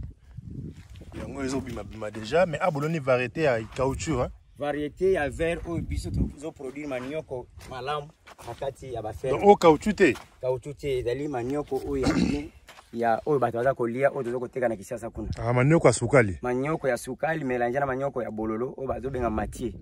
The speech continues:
Speaker 1: Matier, bino bengi yango matier?
Speaker 2: Ok.
Speaker 1: Esalaka combien de mois awa?
Speaker 2: Esalaka po ekoma na maturité,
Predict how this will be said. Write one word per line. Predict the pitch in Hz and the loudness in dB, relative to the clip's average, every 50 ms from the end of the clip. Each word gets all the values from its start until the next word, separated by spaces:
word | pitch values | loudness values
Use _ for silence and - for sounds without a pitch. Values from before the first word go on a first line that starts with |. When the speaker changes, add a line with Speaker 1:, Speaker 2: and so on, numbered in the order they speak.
| - - - - - | -18 -20 -20 -10 -2
Speaker 1:
Matier, | 120 123 120 120 - 143 135 | 2 2 2 2 2 2 4
bino | 160 160 151 | 6 6 6
bengi | 143 147 147 147 | 6 6 6 6
yango | 143 139 135 | 6 6 6
matier? | 127 117 110 - 123 117 95 - - | 6 6 4 4 0 0 0 0 0
Speaker 2:
Ok. | 135 131 - - 107 98 - _ - - - _ - - - - - - | -2 -2 -2 -6 -14 -16 -16 _ -20 -20 -20 _ -20 -20 -20 -20 -14 -8
Speaker 1:
Esalaka | 123 120 - 170 160 131 123 117 | -6 0 2 6 8 8 6 6
combien | - 127 117 123 135 123 | 6 4 4 4 6 6
de | 120 | 6
mois | 113 117 123 123 113 | 4 4 4 4 4
awa? | 107 98 85 - - - - - _ _ - | 4 2 0 -2 -12 -20 -20 -20 _ _ -18
Speaker 2:
Esalaka | 110 - - 147 143 139 127 117 - 120 120 117 113 | -16 -8 4 4 6 6 6 4 4 4 4 4 4
po | - - - 127 135 139 135 - | 2 -2 -2 0 0 0 0 0
ekoma | 143 135 - - 156 127 127 | -2 -2 -2 0 0 2 4
na | 120 113 | 4 2
maturité, | 113 110 110 - - 110 110 107 - - 131 143 147 165 | 2 -2 -4 -4 -6 -6 -6 -6 -6 -4 -4 -4 -4 -6